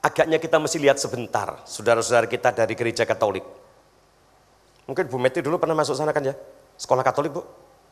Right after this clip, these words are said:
Enggak. Siapa sekolah Katolik? Kalau di gereja Katolik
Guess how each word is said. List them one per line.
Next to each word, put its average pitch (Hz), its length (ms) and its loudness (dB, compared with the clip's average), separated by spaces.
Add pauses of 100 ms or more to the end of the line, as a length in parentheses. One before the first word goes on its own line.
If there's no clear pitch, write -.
(120)
Enggak. 98 160 -4 (640)
Siapa 185 160 -2
sekolah 190 320 0
Katolik? 190 160 -2 (2250)
Kalau 240 240 4
di 180 240 -2
gereja 165 400 6
Katolik 143 400 2